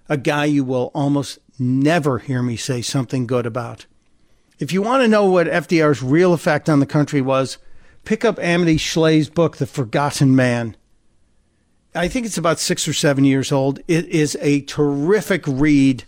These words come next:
and you will understand why I fight against progressive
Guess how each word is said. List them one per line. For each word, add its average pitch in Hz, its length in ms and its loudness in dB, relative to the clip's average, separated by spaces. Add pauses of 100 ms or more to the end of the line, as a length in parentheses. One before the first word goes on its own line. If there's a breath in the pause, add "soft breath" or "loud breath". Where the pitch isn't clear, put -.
(460 soft breath)
and 139 80 2
you 151 80 4
will 143 140 2
understand 160 920 0
why 151 520 2
I 143 180 -2
fight 160 440 -2
against 147 480 -2
progressive 139 840 -2